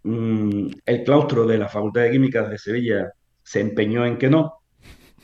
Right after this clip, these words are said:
y la Diputación Provincial de Huelva, pues, acogió la idea. Eh, en ese momento, eh, gobernaba la U C D, la Unión de Centro Democrático,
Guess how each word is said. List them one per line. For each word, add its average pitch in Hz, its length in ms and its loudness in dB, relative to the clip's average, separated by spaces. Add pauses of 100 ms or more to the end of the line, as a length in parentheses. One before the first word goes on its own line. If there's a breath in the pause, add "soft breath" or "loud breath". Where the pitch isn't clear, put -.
(100)
y 113 440 -2
la 113 140 2
Diputación 113 600 0
Provincial 135 460 2
de 135 80 4
Huelva, 139 400 2 (1040 soft breath)
pues, 104 320 -4
acogió 104 400 0
la 117 100 4
idea. 120 380 2 (440)
Eh, 85 180 -14 (240)
en 107 140 -6
ese 110 280 0
momento, 113 840 0
eh, 101 260 -2
gobernaba 110 500 2
la 110 100 4
U 113 80 2
C 110 160 -4
D, 123 160 4
la 117 100 0
Unión 104 240 -4
de 110 100 -4
Centro 110 320 -4
Democrático, 110 540 -4